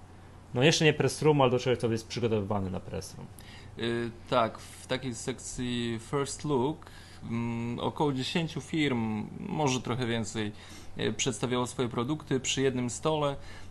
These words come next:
Speaker 2: Mm, no, nie było to zbyt wygodnie, wygodne rozwiązanie, ponieważ, y, dość tłoczno się tam robiło. Y, może powiemy, co szczególnie przypadło nam do gustu. Mm,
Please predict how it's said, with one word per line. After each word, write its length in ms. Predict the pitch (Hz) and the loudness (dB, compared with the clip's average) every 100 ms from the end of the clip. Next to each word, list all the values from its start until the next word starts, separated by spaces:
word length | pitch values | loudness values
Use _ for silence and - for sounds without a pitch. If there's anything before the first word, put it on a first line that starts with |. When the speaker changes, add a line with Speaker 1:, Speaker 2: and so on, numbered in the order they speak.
| - | -6
Speaker 2:
Mm, 520 | 110 113 117 117 131 | -2 0 0 0 0
no, 100 | 214 | 0
nie 140 | 208 | 0
było 240 | 185 185 160 | 2 2 2
to 100 | 131 | 0
zbyt 220 | 123 127 | -4 -4
wygodnie, 360 | 123 131 135 127 | 2 2 2 -2
wygodne 840 | 123 123 131 123 151 151 123 117 | -4 0 0 4 2 4 2 2
rozwiązanie, 640 | 117 113 113 107 123 120 | 2 0 0 2 0 0
ponieważ, 580 | 117 117 113 113 - - | -2 -2 0 0 0 0
y, 260 | 113 110 110 107 110 - - - - | 0 0 0 -2 -6 -8 -8 -8 0
dość 240 | 123 120 | 0 0
tłoczno 420 | - 151 143 127 110 | 0 0 0 -4 -4
się 100 | - | -4
tam 140 | 110 | -4
robiło. 440 | 110 107 113 180 208 - - - - - | -2 -2 0 0 -2 -10 -16 -16 -16 -6
Y, 500 | 123 123 64 127 123 131 | -2 0 2 0 -2 -4
może 520 | 135 151 170 160 165 | -4 -2 -2 -2 -2
powiemy, 640 | 160 147 175 170 165 156 127 | -2 0 0 0 0 0 -4
co 480 | - - - 165 156 | -8 -6 -2 0 0
szczególnie 720 | - - 135 147 170 151 123 | -2 0 0 2 2 2 0
przypadło 460 | - - 120 117 | -2 0 0 2
nam 200 | 113 110 | 2 2
do 100 | 110 | 2
gustu. 420 | 107 107 101 - 107 | 0 -4 -8 -6 -4
Mm, 920 | 107 - - 120 117 117 117 - | -4 -4 -4 -4 -2 -4 -4 -6